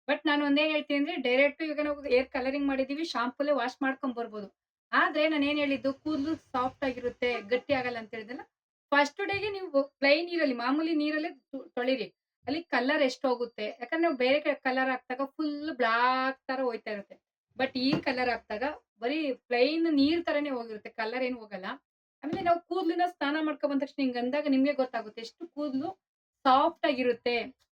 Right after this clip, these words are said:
ಶೈನಿಂಗ್ ಹೆಂಗಿದೆ ಅನ್ನೋದು ನಿಮ್ಗೆ ನೋಟೆಡ್ ಆಯ್ತದೆ. ಹಂಗಿದ್ದಾಗ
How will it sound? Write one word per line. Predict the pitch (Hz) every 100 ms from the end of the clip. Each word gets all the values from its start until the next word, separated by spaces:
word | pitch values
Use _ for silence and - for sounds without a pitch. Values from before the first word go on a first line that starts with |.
| _
ಶೈನಿಂಗ್ | - 269 311 349 320
ಹೆಂಗಿದೆ | 262 262 262
ಅನ್ನೋದು | 254 311
ನಿಮ್ಗೆ | 277 262
ನೋಟೆಡ್ | 254 262 254 220
ಆಯ್ತದೆ. | 202 - 190 277 _ _ _ _ _ _ _ -
ಹಂಗಿದ್ದಾಗ | 277 302 320 320 339